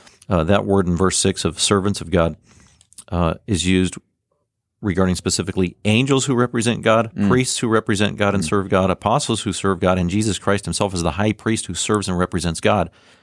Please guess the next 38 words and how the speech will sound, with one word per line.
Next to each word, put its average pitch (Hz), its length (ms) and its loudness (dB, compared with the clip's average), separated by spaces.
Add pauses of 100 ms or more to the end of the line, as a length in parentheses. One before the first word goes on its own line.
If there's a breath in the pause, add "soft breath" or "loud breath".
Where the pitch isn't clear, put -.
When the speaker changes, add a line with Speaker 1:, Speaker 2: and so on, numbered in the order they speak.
(200 soft breath)
Speaker 1:
That's - 180 0
their 131 140 0
calling. 110 260 0
That's 95 220 -4
what 104 160 -2
they're 90 120 0
supposed 92 460 -4
to 78 60 -8
do. 82 240 0
Speaker 2:
Yeah. 85 180 0 (720)
Speaker 1:
Those 107 320 2
are 160 40 0
the 104 120 2
kind 107 180 0
of 90 80 0
government 90 300 0
leaders 90 280 0
we're 87 120 -4
supposed 82 420 -4
to 73 260 -6 (120)
submit 87 420 -2
to. - 120 -10
Speaker 2:
Right. 82 280 -2 (240)
Speaker 1:
The 104 100 2
ones 98 340 2
who 80 280 0 (500)
do 104 160 2
God's 80 280 0
bidding. 73 320 -4
Speaker 2:
Right. 85 200 0 (1160 soft breath)
Who 92 100 -4
do 82 220 0
good. 76 260 -2
That's 82 240 -4
right. 87 240 0 (180)
And 95 160 0
that's 101 200 2
vital. 85 420 0